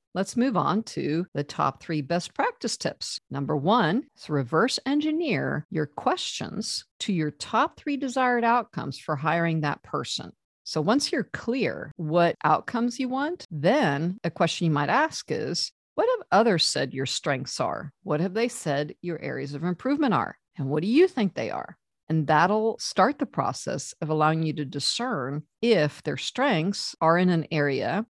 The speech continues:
that matters most to you in this role. The next best practice tip that'll continue to help with the discerning process of hiring well is to ask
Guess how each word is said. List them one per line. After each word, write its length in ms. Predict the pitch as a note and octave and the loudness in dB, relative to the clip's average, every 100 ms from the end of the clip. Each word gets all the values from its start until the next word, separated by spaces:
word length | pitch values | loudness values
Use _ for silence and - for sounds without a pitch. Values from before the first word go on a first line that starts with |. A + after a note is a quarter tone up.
| _ | _
that 280 | E3 D3+ - | 2 2 2
matters 440 | D#3 C#3+ D3 D3+ | 0 2 2 0
most 260 | C#3+ C#3+ - | -2 -2 -4
to 100 | - | -4
you 300 | C#3+ C#3 A#2+ - - | -2 -2 -4 -8 -6
in 320 | D#3+ D3+ C#3+ | -2 0 -2
this 320 | D3 C#3 - | -2 -6 0
role. 380 | B3+ A3 - _ _ _ _ _ - | 2 2 0 _ _ _ _ _ -6
The 80 | D#3 | -2
next 220 | D4 - | -2 0
best 260 | E3+ - | 0 0
practice 460 | - E3+ - E3+ - | -2 -4 -4 -6 -4
tip 260 | - D3 - | -2 -4 -4
that'll 240 | D3+ D3 C#3+ | -4 -4 -4
continue 400 | E3+ D#3 E3+ D#3+ | -6 -2 -2 -2
to 80 | |
help 200 | D3+ G3+ | 0 -2
with 200 | - - - | -2 -8 -8
the 420 | D3 C#3+ F#2 F3+ | -4 -4 -4 -6
discerning 540 | - - - D3 C#3 B2+ | -4 -2 0 0 0 -4
process 640 | - C3+ - C#3 D#3+ - | -2 -2 -4 -6 -8 -8
of 140 | - C#3+ | -12 -4
hiring 360 | D3 B2 C3+ | -4 -2 -4
well 300 | C#3+ C#3+ G3 | -4 -2 -2
is 300 | D#3 D#3 - - | 0 -2 -2 -8
to 140 | - - | -8 0
ask 460 | D3 C#3+ A#3 - | 0 0 -2 -8